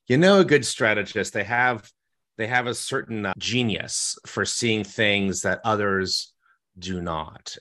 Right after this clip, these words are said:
and also know how to move things. It's not just seeing, it's, it's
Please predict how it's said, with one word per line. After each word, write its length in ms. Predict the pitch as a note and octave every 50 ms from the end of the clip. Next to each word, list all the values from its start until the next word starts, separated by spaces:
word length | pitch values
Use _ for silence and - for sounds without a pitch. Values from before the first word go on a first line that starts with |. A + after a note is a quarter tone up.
| -
and 520 | - F#2 F2+ F2 F2 F2 F2 F2 F2 D#2 -
also 360 | - G2 F#2+ F#2 - - G2
know 200 | F2+ F#2 F2 F2
how 180 | D#2+ F2 F2 E2+
to 400 | E2 E2+ E2+ E2 E2 E2 E2 -
move 540 | - F#2+ F#2+ G2+ A2 A#2 A#2+ A#2 A#2 G#2 F#2+
things. 440 | - - - F2 C#2+ D2 D2+ D2+ -
It's 140 | E2+ - G#2
not 140 | G#2 G2
just 200 | - G#2+ F#2+ - - - -
seeing, 360 | - A2 G2 F2 E2 D#2+ D#2
it's, 300 | D2+ - - - - - _ _
it's 360 | - F#2+ - - - - -